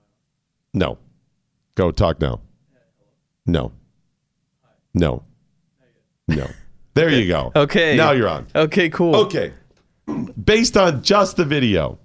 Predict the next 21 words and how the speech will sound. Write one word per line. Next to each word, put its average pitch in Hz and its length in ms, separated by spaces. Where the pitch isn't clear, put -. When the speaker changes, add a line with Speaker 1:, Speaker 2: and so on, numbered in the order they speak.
Speaker 2:
Yeah. 117 240
Speaker 1:
um, 113 720
it, 117 220
would 123 160
you 131 140
understand 135 440
what's 110 140
going 104 220
on 87 180
there? 69 180
Speaker 2:
Uh, 143 140
no. 113 260
<laughs> - 360
I 151 100
would 175 200
expect 165 420
something 131 320
crazy 135 340
to 110 100
happen, 113 360
but 107 240